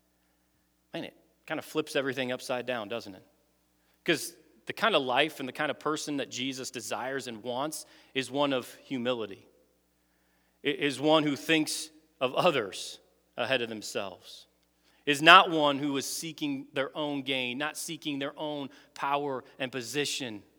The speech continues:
in life. But humility, humility, thinking of others better than themselves. And this is really the message of the gospel. I mean, Jesus, all his teaching does this. We saw last week Nick talking,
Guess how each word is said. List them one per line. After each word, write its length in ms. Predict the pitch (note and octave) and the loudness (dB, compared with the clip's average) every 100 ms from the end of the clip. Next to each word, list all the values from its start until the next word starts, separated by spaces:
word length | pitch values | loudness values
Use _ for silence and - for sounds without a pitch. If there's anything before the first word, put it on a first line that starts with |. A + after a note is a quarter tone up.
| _ _ _ _ _ _ - | _ _ _ _ _ _ -10
in 140 | A2+ | -8
life. 480 | A2 F#2 F2 - - _ _ _ _ _ _ _ _ _ _ _ _ _ _ - | -6 -8 -10 -20 -20 _ _ _ _ _ _ _ _ _ _ _ _ _ _ -14
But 120 | A2 | -12
humility, 680 | B2 A#2+ B2+ B2+ A2 F#2 - _ _ _ _ _ | -10 -6 -4 -2 -4 -8 -18 _ _ _ _ _
humility, 580 | - B2+ B2+ B2 G#2 F#2+ | -12 -8 -2 -2 -2 -8
thinking 400 | - C#3 C3 B2 | -4 -4 -2 -2
of 120 | A#2+ | 0
others 540 | A#2+ A2+ G2+ - - - _ _ | 0 -2 -6 -12 -14 -18 _ _
better 240 | - A#2 G#2+ | -2 -2 -2
than 120 | A2 | -6
themselves. 420 | G#2 - A2+ G#2 | -8 -4 -2 -2
And 80 | D#3 | -2
this 120 | A#3+ | -2
is 80 | A3 | 2
really 200 | A3 A#3 | 4 4
the 80 | C3 | 6
message 320 | F3+ C#3+ B2 | 4 2 -4
of 80 | G#2+ | -6
the 60 | |
gospel. 420 | - A#2 B2+ - A2+ | 0 2 2 -2 -6
I 20 | |
mean, 220 | B2 A#2+ - - | -6 -8 -14 -6
Jesus, 420 | C#3 G3+ F3+ D#3 - | 2 2 4 0 4
all 320 | D#3+ G#3 F#3 | 8 8 8
his 180 | D#3+ - | 2 -2
teaching 440 | F3+ F3 C#3+ A#2+ | -6 -4 -4 2
does 240 | B2+ C3 | 4 4
this. 200 | A2 G#2+ | 0 -6
We 140 | C#3 C3+ | -6 -2
saw 220 | - E3+ | 4 4
last 360 | B2+ D3 D#3+ C#3+ | 6 4 2 -2
week 300 | C3 A#2+ - - - | -6 -6 -12 -20 0
Nick 220 | D3+ D#3 | 2 6
talking, 500 | D#3 B2+ - B2+ C3 | 6 6 6 -2 -6